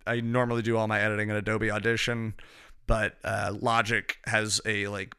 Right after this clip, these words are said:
built-in pitch correction that's more fine-tuning, where you can go in and, like, adjust individual notes.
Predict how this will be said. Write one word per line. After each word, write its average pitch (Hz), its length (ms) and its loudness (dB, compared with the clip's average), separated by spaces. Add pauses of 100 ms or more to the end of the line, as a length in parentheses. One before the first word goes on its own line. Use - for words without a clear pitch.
(120)
built-in 110 840 2
pitch - 200 2
correction 123 460 0
that's - 480 -4
more 110 560 -2
fine-tuning, 120 920 0 (420)
where 110 100 -4
you 104 100 -4
can 104 180 -8
go 104 200 -4
in 107 120 -2
and, 101 100 -8
like, 98 240 -10 (220)
adjust 104 560 -4
individual 104 600 -6
notes. 104 600 -4